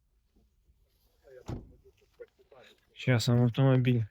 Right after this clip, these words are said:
Ні слідів, ні ржавчини, ні вздуття. Абсолютно по автомобілю нема. Сідай, купуй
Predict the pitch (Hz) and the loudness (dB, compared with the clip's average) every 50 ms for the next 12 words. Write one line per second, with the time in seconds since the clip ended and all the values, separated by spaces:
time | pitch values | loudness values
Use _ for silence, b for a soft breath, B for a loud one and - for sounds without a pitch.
0 | - _ _ _ _ _ _ _ _ _ _ _ _ 156 143 180 220 220 - - | -12 _ _ _ _ _ _ _ _ _ _ _ _ -6 -4 -2 -2 -2 -4 -4
1 | 196 196 185 165 165 165 160 147 143 147 180 202 196 185 165 180 180 180 165 143 | -4 -2 -2 -2 -2 -2 -2 0 0 0 0 0 0 -2 -2 -2 -2 -2 -2 -4
2 | - 151 139 131 131 143 170 196 190 175 156 165 170 156 139 - 131 139 156 151 | -4 -4 -4 -2 0 0 -2 -2 -4 -4 -4 -2 -2 -2 -2 -2 -2 -2 -2 -4
3 | - - 170 175 170 143 131 135 120 120 131 127 127 120 - 151 151 151 151 170 | -4 -4 -4 -2 -2 -2 -4 -4 -4 -4 -4 -4 -6 -6 -6 -4 -4 -4 -2 -2
4 | 147 131 127 123 123 131 127 120 117 - - 135 135 160 170 156 147 - - 131 | -2 0 0 0 0 -2 -2 -4 -4 -4 -4 -2 0 2 2 0 0 -4 -8 -10
5 | - - 190 208 202 180 | -6 -4 -2 -2 -2 -4